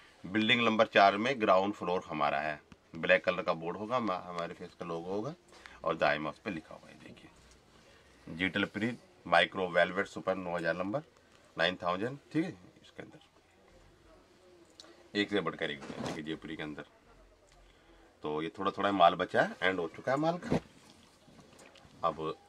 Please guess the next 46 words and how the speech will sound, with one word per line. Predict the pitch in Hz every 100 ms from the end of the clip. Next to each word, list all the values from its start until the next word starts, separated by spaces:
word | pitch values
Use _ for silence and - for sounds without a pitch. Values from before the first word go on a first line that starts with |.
| - - - 101
नया | 85 80
माल, | 82 82
cotton | 85 87 82 85
की | 87
print | 85 113 160 107
और | 101
cotton | - - -
की | - 104
कढ़ाई | 90 78 73
आएगी | 69 71
हमारे | 67 69
पास। | 71 71
ये | 67
देखिए, | - 85 - - - - - - - - -
बेहतरीन | 90 92 - 80
चीज़, | - - - - - - - - - _ 240 240 - - - - - - _ -
ठीक |
है | 185
ना, | 123
इस | -
तरीके | 82 76
का | 71
item। | 67 - - - - - - - - - - - - - - - - -
चार | 156 107
सौ | - 95
रुपये | 80
मीटर, | 73 69 -
तो | -
ढाई | 82 104
मीटर | 107 101
ये | 95 92
ले | 104
लीजिए, | 127 170 202 - - - - - - -
ठीक | 156
है | 202
ना। | 135 - - - - -
और | 82 82 -
पूरा | 92 87
all | 92
over | 101 117
चाहिए | 151 151
तो | 156
पाँच | 82 -
मीटर | 90 101
ले | 104
लीजिए | 120 135 180